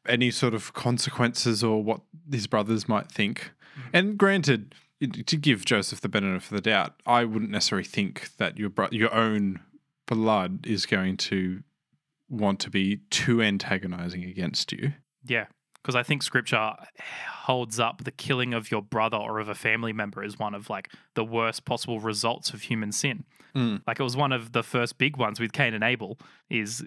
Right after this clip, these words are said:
Speaker 2: killing of a brother.
Speaker 1: Yeah.
Speaker 2: And it's constantly held up as, like, this is one of the worst things you could consider.
Speaker 1: Mm.
Speaker 2: But his brothers consider it.
Speaker 1: They do, and to their credit, they don't go through with any sort of killing.
Speaker 2: Which is 'cause Reuben,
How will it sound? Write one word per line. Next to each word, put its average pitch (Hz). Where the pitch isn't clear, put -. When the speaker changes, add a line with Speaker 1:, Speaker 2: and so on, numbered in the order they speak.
Speaker 2:
killing 120
of 110
a 104
brother. 107
Speaker 1:
Yeah. 101
Speaker 2:
And 104
it's -
constantly -
held 104
up 101
as, 104
like, 101
this -
is 110
one 104
of 101
the 110
worst 104
things 107
you 107
could -
consider. 101
Speaker 1:
Mm. 104
Speaker 2:
But 139
his 127
brothers 175
consider 170
it. -
Speaker 1:
They 147
do, 139
and 160
to 175
their 156
credit, 101
they 117
don't 117
go 104
through 107
with 104
any 92
sort -
of -
killing. -
Speaker 2:
Which -
is 185
'cause 180
Reuben, 147